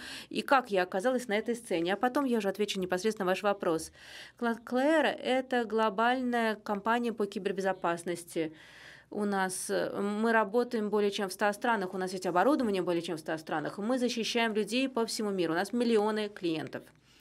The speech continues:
Двадцать процентов всех сайтов проходит ежедневно через нашу сеть. Что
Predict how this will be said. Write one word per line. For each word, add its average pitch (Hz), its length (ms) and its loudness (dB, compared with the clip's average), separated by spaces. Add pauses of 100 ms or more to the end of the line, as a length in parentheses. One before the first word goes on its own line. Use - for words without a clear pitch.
(580)
Двадцать 240 500 2
процентов 226 920 0 (260)
всех 202 480 0 (140)
сайтов 240 640 2
проходит 240 640 -2
ежедневно 196 640 0
через 202 260 -4
нашу 202 280 -2
сеть. - 340 -8 (1160)
Что 294 520 2